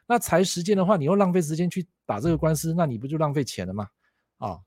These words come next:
时间比，比金钱啊来得重要。好，这是上面第一个。来到这边，如果你听得懂的，你有学到东西的，请帮我打个一一一，让我知道一下，谢谢。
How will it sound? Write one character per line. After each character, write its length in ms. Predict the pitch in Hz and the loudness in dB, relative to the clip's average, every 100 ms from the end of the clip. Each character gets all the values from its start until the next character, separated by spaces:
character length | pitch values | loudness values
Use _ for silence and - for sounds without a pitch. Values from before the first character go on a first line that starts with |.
| - | -12
时 300 | - - 143 | -8 -4 0
间 180 | 170 170 | 2 2
比， 200 | 131 110 _ - | 0 -4 _ -6
比 100 | 113 | -4
金 220 | 98 151 | 0 -2
钱 160 | 147 110 | 0 -2
啊 120 | 92 | 0
来 100 | 101 | 0
得 100 | 107 | -2
重 180 | 98 110 | -2 -4
要。 160 | 104 - _ _ | -4 -8 _ _
好， 280 | - 165 - | 2 2 2
这 100 | - | -2
是 140 | 180 208 | 0 2
上 180 | 202 | 4
面 160 | 180 170 | 4 4
第 120 | 175 | 2
一 40 | 180 | 4
个。 180 | 160 - _ _ | 4 0 _ _
来 140 | 131 175 | 2 4
到 180 | 247 220 | 6 4
这 100 | 233 | 6
边， 220 | 240 247 | 2 2
如 180 | 175 226 | 0 4
果 180 | 202 | 6
你 180 | 156 131 | 6 2
听 260 | 120 - 247 | -4 -2 4
得 100 | 220 | 4
懂 220 | 139 120 | 4 4
的， 180 | 143 135 | 4 4
你 100 | 139 | 2
有 120 | 190 | 2
学 200 | 139 - | 2 0
到 160 | 156 180 | 4 4
东 160 | 180 | 4
西 120 | 175 165 | 2 2
的， 140 | 151 | 2
请 260 | - 113 107 | 0 -6 0
帮 220 | 139 151 | 0 2
我 100 | 113 | 2
打 220 | - 131 | 4 4
个 240 | 135 127 - | 4 0 2
一 220 | 170 170 | 2 2
一 400 | 147 175 170 170 | 0 0 0 0
一， 280 | 180 180 190 _ - | 4 4 4 _ -6
让 160 | 131 | -4
我 80 | 101 | -4
知 140 | 101 | -2
道 160 | 120 123 | 2 4
一 40 | |
下， 180 | 117 139 - | 4 0 0
谢 100 | 135 | 0
谢。 300 | 139 135 | 4 4